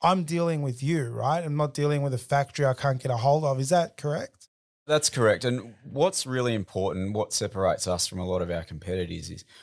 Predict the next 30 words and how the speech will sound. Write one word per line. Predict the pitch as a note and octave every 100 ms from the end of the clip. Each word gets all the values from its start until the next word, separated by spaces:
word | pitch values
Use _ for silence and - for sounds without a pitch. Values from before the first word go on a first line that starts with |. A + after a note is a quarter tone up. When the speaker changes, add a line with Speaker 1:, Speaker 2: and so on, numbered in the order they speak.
| -
Speaker 2:
we're | -
importing | G#2+ B2+ A#2 A2 F2
for | - F2
you. | D#2 C2 - D2 -
Aside | - - C3+ C#3
from | - G#2 G2
you | G2+ G2
benefiting | G2 F#2+ - F#2+ F2+
from | - F#2 F2 E2
our | E2+ E2+ E2 -
Australian | - - F#2 F2
Trusted | - E2 E2+
Trader | - F2 F2
accreditation | E2+ F2 E2 - D#2+ E2 F#2 F2
with | D#2+ _
top | - E2+
of |
the | F2+
pile | F2 F2
processing | E2+ F2 F2 - F2 - F2+
at | -
customs | E2+ E2+ F#2 F2+ E2
and | E2 D#2+ - - - -
last | - F#2 F2 -
in, | F2+
first | E2 F2 F2 -
out | F2+ E2+
at, | - _ _ _ _ _ _
at | G2 F#2+
quarantine, | G#2 G2+ G2 G2 F2+ F2+